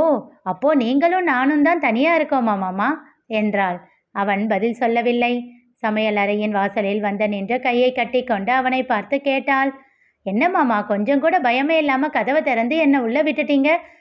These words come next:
தனியா இருக்கிற உங்களை நான் ஏதாச்சும் பண்ணிட்டா என்ன பண்ணுவீங்க?" என்றவளை முறைத்து கொண்டே அவள் கையில் காஃபியை தந்தான். "ஐயோ, ரொம்ப தேங்க்ஸ் மாமா.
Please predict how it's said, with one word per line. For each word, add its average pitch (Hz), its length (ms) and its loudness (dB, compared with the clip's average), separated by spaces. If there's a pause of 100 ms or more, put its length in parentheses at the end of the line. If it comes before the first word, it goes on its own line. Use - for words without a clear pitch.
(120)
தனியா 214 380 0
இருக்கிற 226 340 0
உங்களை 226 300 0
நான் 311 160 2
ஏதாச்சும் 240 460 0
பண்ணிட்டா 247 320 0
என்ன 294 280 0
பண்ணுவீங்க?" 214 420 0 (640)
என்றவளை 214 560 -2
முறைத்து 214 440 -2
கொண்டே 233 440 -2 (180)
அவள் 285 240 0
கையில் 262 360 0
காஃபியை 254 540 0
தந்தான். 269 480 0 (500)
"ஐயோ, 233 360 0 (280)
ரொம்ப 202 260 -2
தேங்க்ஸ் 254 360 -2
மாமா. 226 280 0